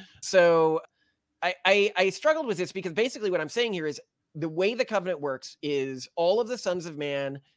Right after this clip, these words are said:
have to tolerate each other, and become enemies to any of the sons of man that seem to have enmity to other groups of the sons of man, okay? So you're basically creating this equal playing field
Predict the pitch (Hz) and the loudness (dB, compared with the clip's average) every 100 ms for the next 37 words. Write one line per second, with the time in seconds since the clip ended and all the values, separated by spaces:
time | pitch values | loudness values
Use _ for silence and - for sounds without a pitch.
0 | _ - 147 170 143 - 180 175 160 160 | _ -4 -4 -2 -8 -4 -2 0 -2 -6
1 | 147 156 160 269 320 _ _ _ 170 175 | -6 -2 0 -2 -6 _ _ _ -2 0
2 | 160 160 151 139 - 143 170 190 185 214 | 0 -2 -4 -8 -14 -10 -8 -6 -4 -2
3 | 220 196 160 156 - 170 165 175 160 156 | -2 -2 -2 -6 -8 -8 -6 -6 -8 -8
4 | 156 139 139 143 143 139 131 - 160 165 | -8 -8 -8 -6 -6 -6 -10 -8 -6 -4
5 | 156 151 123 151 147 175 196 220 214 180 | -4 -4 -4 -4 -4 -4 -6 -8 -8 -4
6 | 156 151 131 143 139 131 127 123 117 - | 0 0 -2 -6 -6 -10 -8 -8 -10 -14
7 | - - _ 131 139 156 214 _ - - | -18 -20 _ -4 0 0 -4 _ -20 -6
8 | 175 175 220 240 226 208 196 190 - 202 | 0 4 4 2 -2 2 2 0 -2 -4
9 | 214 208 180 175 170 - 147 143 | -4 -2 0 0 0 -2 -2 -2